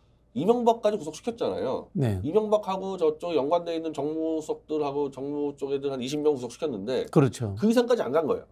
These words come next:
Speaker 2: 네.
Speaker 1: 딜을 친 거지, 이명박이랑.
Speaker 2: 음.
Speaker 1: 이렇게. 그래서 이동관은 지금 수사를 안 받았단 말이에요.
Speaker 2: 저는 이런 짐작도 해봐요. 뭐, 뇌피셜인데,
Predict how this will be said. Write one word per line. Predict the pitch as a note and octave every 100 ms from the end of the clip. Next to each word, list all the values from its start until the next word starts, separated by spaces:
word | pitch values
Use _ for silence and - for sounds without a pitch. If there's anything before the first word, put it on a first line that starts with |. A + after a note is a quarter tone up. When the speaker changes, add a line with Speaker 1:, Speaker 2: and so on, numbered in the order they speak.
| _ -
Speaker 2:
네. | B2+ G2+ F#2+ -
Speaker 1:
딜을 | F3+ G#3 A3+
친 | B3
거지, | C4 -
이명박이랑. | G#2 F2+ - D3 D#3
Speaker 2:
음. | C3 A#2+ A2+ G#2+
Speaker 1:
이렇게. | G2+ F#2 F#2+ F#2 - _ _ -
그래서 | F#3 G3
이동관은 | G3 G3 E3
지금 | D#3+ D#3 C#3+
수사를 | F3 B2
안 |
받았단 | G#2+ F#2 E2+ D2+
말이에요. | D2+ - - _ _ _ -
Speaker 2:
저는 | F3 A3+ E3 D3
이런 | F#3+ A#3+
짐작도 | F3+ E3 F#3 F3+ B2+
해봐요. | G#2 A2
뭐, | C#3+ B2 A#2 C#4 C#4+ C4
뇌피셜인데, | D3+ D#3+ F3+ D3+ A#2 A#2 A#2+